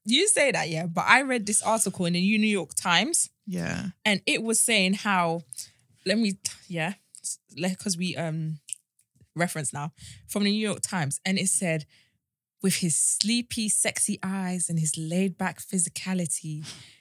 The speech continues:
Speaker 2: <laughs>
Speaker 1: gesturally, gesturally,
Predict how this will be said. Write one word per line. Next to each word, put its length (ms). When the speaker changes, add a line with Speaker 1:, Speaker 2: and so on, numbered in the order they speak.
Speaker 2:
<laughs> 460
Speaker 1:
gesturally, 840
gesturally, 520